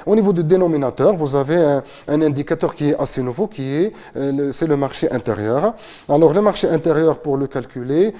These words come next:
on a une formule assez simple. C'est, on, on, on se base sur le produit intérieur brut, c'est-à-dire la production intérieure, à laquelle on doit retrancher les exportations, et là, vous pouvez comprendre pourquoi on doit retrancher les exportations, parce que c'est un flux réel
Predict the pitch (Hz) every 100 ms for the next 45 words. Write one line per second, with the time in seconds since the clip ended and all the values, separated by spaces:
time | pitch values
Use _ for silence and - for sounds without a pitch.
0 | - 151 151 147 - 131 131 143 120 110
1 | - 107 139 208 208 - - - 170 190
2 | 160 151 147 151 156 160 170 170 156 151
3 | 170 160 160 151 139 135 104 175 160 -
4 | 120 117 117 113 156 277 - - - -
5 | 139 135 143 - 170 - 139 123 110 123
6 | 156 311 - - - - _ _ _ -
7 | - 190 202 214 208 190 185 185 185 -
8 | 196 180 - 185 143 - _ _ _ -
9 | 120 143 - 151 151 160 220 285 - _
10 | _ _ _ _ _ _ 135 160 - 135
11 | 131 135 131 180 - 131 151 131 127 120
12 | 117 131 123 117 120 - 120 123 120 247
13 | 262 147 - 151 160 151 160 151 - -
14 | 127 151 160 151